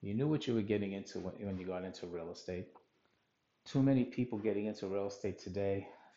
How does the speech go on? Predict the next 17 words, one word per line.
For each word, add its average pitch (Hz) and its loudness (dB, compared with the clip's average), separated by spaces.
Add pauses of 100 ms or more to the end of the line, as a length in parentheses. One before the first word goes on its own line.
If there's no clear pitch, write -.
(120)
think - 2 (580)
that - -2
part 113 2
of 101 -2 (320)
the, 107 -6 (100)
the 104 0
part 127 2
of 98 -6
being 123 0
a 101 -2
real 110 2
estate 104 0
agent, 92 -4
we 90 -10
go 98 -2
to 107 0
school, 101 -2